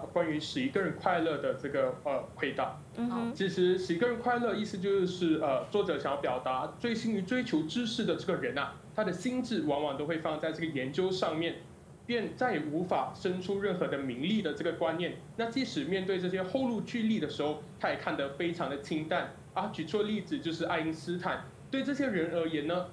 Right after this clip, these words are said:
Speaker 1: 知识的追求本身其实就是他的过程，也是他的目的，更是这个乐趣所在。追求知识是一个自我充实，便，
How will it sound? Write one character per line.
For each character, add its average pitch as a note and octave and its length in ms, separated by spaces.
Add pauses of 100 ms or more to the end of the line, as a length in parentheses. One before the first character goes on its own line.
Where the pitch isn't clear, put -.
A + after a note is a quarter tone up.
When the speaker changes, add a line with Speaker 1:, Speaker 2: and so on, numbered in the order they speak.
Speaker 1:
知 B3+ 200
识 C#4 200
的 E3+ 120
追 A3 240
求 D#3 160
本 C3 260
身 D#3+ 260
其 D#3 140
实 C3+ 160
就 D#3+ 100
是 D#3+ 120
他 E3 120
的 E3 60
过 A#3 260
程， D3+ 280 (240)
也 - 100
是 F3+ 140
他 F3+ 100
的 D#3+ 80
目 E3+ 180
的， - 360 (120)
更 F3 140
是 E3+ 140
这 F#3 120
个 F3+ 80
乐 G3 160
趣 F#3 140
所 - 240
在。 - 260 (280)
追 C4+ 180
求 F#3 200
知 A#3+ 200
识 G#3 240
是 - 160
一 - 20
个 G#3+ 140
自 - 160
我 D3 200
充 G3+ 240
实， C#3+ 300 (220)
便， G3+ 200